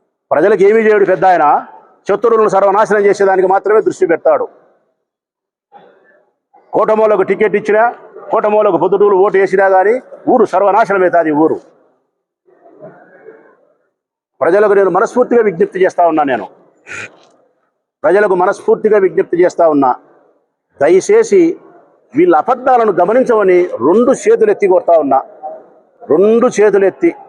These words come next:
వీ-, వీళ్ళ అబద్ధాలను గమనించండి. వీళ్ళు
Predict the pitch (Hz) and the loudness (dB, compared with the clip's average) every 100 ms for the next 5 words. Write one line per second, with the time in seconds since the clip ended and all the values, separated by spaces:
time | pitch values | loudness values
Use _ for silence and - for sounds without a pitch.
0 | - - _ _ - 156 160 175 151 233 | -20 -20 _ _ -2 0 2 2 2 -2
1 | 185 220 214 202 147 170 214 - 147 101 | 0 0 0 0 0 0 -2 -2 -6 -6
2 | - - - _ _ _ _ _ - - | -14 -20 -20 _ _ _ _ _ -20 -18
3 | - - - 170 175 | -18 -18 -4 -2 -2